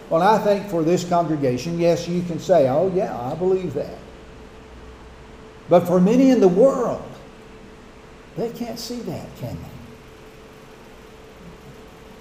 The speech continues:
While Jesus' questioners,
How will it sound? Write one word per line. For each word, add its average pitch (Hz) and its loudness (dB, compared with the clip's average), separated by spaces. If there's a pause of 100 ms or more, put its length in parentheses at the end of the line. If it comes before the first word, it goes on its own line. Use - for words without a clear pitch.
(340)
While 147 8
Jesus' 185 -2 (720)
questioners, 147 4